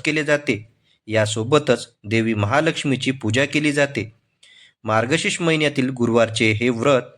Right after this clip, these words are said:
अवघ्या महाराष्ट्रात अनेक भागांमध्ये केले जाते. धार्मिक मान्यतेनुसार या व्रताचे पालन केल्याने भक्तांना लक्ष्मी देवीची कृपा प्राप्त होते आणि त्याचबरोबर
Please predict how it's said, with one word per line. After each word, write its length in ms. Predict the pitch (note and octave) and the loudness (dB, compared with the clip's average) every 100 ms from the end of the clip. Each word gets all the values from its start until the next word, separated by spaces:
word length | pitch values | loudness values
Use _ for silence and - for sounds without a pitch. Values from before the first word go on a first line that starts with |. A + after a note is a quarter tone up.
| _ _ | _ _
अवघ्या 320 | - B2 B2+ | -8 -4 -2
महाराष्ट्रात 640 | A#2 G#2 A#2 D3+ D3+ - B2 - - | -2 -2 0 0 -2 0 0 -2 -2
अनेक 300 | - F3 E3 | 2 2 2
भागांमध्ये 520 | D3 C#3 C#3+ C#3+ C#3+ | 0 2 0 0 -4
केले 280 | C#3 C3 B2+ | -2 0 0
जाते. 460 | A#2+ A2 G#2 F2+ _ _ _ _ _ _ - | 0 0 -2 -10 _ _ _ _ _ _ -8
धार्मिक 440 | G2+ G2+ G#2+ F#3 E3+ | -4 -2 -2 -2 0
मान्यतेनुसार 840 | D3+ C#3+ C3+ B2+ A2 - F#2+ G#2 - | 0 0 -2 -2 -2 -2 -2 -4 -6
या 180 | A2 B2 | 0 0
व्रताचे 500 | B2 A2+ A2 G#2 G#2+ | 0 0 0 0 -2
पालन 440 | G#2+ G2+ G#2+ E3 | 0 2 2 2
केल्याने 600 | E3+ D#3+ C#3+ A2+ F#2+ C3+ - _ _ - | 0 0 2 0 -2 -8 -12 _ _ -12
भक्तांना 600 | A2 B2+ - A#2+ G2+ G2+ C3 _ _ _ A2+ | -8 -4 2 2 0 -6 -10 _ _ _ -6
लक्ष्मी 320 | A2+ - F#3 | -4 0 2
देवीची 460 | D#3+ C3+ A#2+ A#2 | 2 0 -2 -4
कृपा 320 | A2+ A#2 G#2+ B2+ | -4 -2 2 2
प्राप्त 380 | B2 G2+ - | 2 -2 0
होते 480 | D3+ D3+ D3 G#2 - _ _ - | 0 0 -2 -6 -6 _ _ -4
आणि 340 | A#2+ A#2 G2+ C3+ - _ - | -2 0 -4 -10 -16 _ -4
त्याचबरोबर 720 | B2+ E3 E3 D#3 B2 G2+ A2+ | -2 -2 2 4 4 2 0